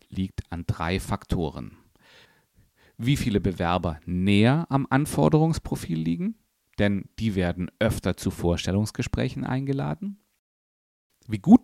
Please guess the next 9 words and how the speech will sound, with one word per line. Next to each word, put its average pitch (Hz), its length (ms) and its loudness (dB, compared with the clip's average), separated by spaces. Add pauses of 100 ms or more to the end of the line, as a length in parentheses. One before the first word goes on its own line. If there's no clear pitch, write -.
du 101 200 8
deine 92 320 0
Kompetenzen 90 840 -4
darstellen 101 640 -2
kannst, - 460 -8 (320)
denn 98 120 0
damit 139 320 4
zeigst 170 320 -6
du, 180 120 -2